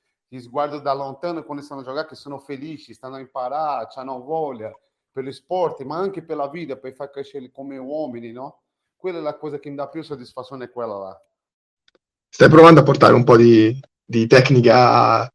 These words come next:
Speaker 2: tipica e prettamente brasiliana anche qua c'è la città di Colleferro?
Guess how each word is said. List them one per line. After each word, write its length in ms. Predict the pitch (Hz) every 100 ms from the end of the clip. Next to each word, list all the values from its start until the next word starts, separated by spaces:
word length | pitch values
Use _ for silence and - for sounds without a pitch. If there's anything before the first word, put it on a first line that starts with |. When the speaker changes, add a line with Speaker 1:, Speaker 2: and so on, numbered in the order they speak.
| _ _ _
Speaker 2:
tipica 1160 | - 139 147 147 147 - _ _ _ - 127 123
e 100 | 123
prettamente 640 | 147 139 135 139 151 135
brasiliana 640 | 135 139 139 135 139 131
anche 220 | 131 -
qua 180 | - 127
c'è 400 | - 117 117 120
la 100 | 123
città 220 | 117 120
di 60 | 117
Colleferro? 500 | 117 123 120 113 110